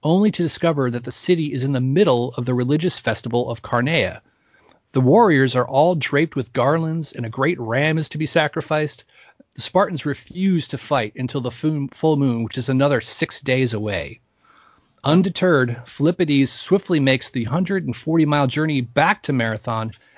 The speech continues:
and gives his reports to General Miltiades. The two armies have now been facing each other for five days, and the two opposing generals are growing impatient.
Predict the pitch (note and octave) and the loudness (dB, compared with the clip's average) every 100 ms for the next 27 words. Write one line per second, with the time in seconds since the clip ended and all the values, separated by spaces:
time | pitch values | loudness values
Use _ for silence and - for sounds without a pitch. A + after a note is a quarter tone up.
0 | - B2+ A#2+ D3+ C#3 C#3 B2 A#2+ - A#2 | -6 -4 0 -2 0 -2 -2 -4 -2 -2
1 | - - A#2+ A#2+ A2+ G#2+ G#2+ - _ _ | -2 -6 -2 0 0 0 -4 -8 _ _
2 | A#2+ A2+ G2+ A2+ F#2+ C#2+ - - _ - | -6 -2 0 0 -4 -8 -16 -20 _ -20
3 | _ _ _ _ _ _ _ _ _ _ | _ _ _ _ _ _ _ _ _ _
4 | _ _ - - C4 G#3 G3 F3 C#3+ C#3+ | _ _ -6 4 6 6 4 4 2 2
5 | C3+ D#3 D#3 - C#3+ C#3+ D3 B2+ A#2+ A#2 | 2 2 0 0 0 0 -2 -4 -4 -4
6 | A2+ - A#2+ B2+ C3 A2+ A#2+ G#2+ F2 - | -6 -2 2 2 2 -2 -4 -4 -6 -14
7 | - _ _ B2+ B2 B2 F#3+ E3+ D#3 D3 | -20 _ _ -6 -6 -4 -2 0 0 0
8 | C3 A#2 B2+ B2 A#2 B2 A2+ A#2 A#2+ B2 | 0 0 2 2 0 -4 -4 -2 0 0
9 | A#2+ A2+ - A2 - G2+ - | -2 -6 -4 -4 -4 -8 -12